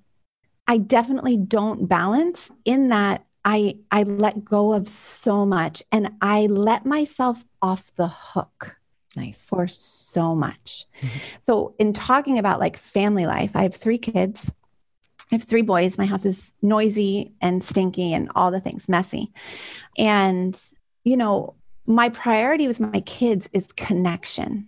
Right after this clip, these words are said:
Speaker 1: I wanna connect with my kids. It's my number one priority. Do I cook their dinner every night? I, I don't.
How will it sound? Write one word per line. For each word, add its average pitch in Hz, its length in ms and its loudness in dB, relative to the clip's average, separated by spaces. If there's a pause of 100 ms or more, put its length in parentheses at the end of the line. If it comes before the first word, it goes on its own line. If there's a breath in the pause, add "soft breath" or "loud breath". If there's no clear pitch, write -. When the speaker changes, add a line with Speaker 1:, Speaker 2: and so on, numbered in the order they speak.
Speaker 1:
I - 40 0
wanna 269 180 2
connect 196 540 0
with 180 140 -4
my 170 100 -2
kids. - 340 -8
It's - 120 -6
my 208 120 4
number 202 440 2
one 185 180 0
priority. - 560 -2 (760 loud breath)
Do 240 200 2
I 247 600 2 (100)
cook 233 260 -4
their 247 160 0
dinner 202 240 0
every 240 240 0
night? 294 400 0 (300)
I, 226 120 -4 (400)
I 214 120 2
don't. 214 500 -2